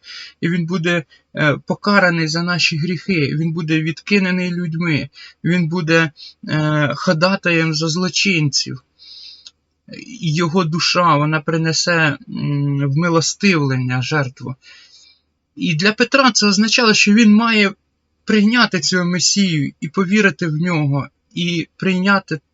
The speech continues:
ту благодать, яку Бог дає через Месію. Але коли Христос читав п'ятдесят третій розділ Ісаї,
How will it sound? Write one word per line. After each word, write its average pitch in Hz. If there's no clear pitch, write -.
ту 180
благодать, 165
яку 151
Бог 156
дає 147
через 147
Месію. 151
Але 190
коли 202
Христос 277
читав 214
п'ятдесят 156
третій 156
розділ 143
Ісаї, -